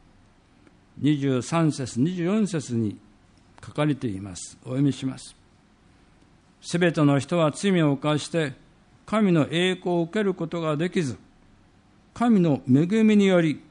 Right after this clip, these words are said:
キリストイエスによる贖いを通して、値なしに義と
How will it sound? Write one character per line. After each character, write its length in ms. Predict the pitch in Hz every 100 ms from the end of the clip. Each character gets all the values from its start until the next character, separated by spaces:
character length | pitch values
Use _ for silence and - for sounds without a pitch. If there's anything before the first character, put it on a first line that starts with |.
| _ _ _ _ _ -
キ 120 | 160
リ 160 | 226
ス 80 | -
ト 100 | 226
イ 140 | 226 226
エ 100 | 190
ス 120 | 170
に 140 | 139
よ 120 | 135 151
る 160 | 156
贖 520 | - 147 196 208 208
い 80 | 202
を 80 | 208
通 340 | 208 247 214
し 60 | -
て、 140 | 127 - _ _ _ _ _ _ _ _ -
値 380 | 131 208 226
な 160 | 226 226
し 160 | 196 156
に 260 | 120 104 - _ _
義 160 | 117 190
と 240 | 185 120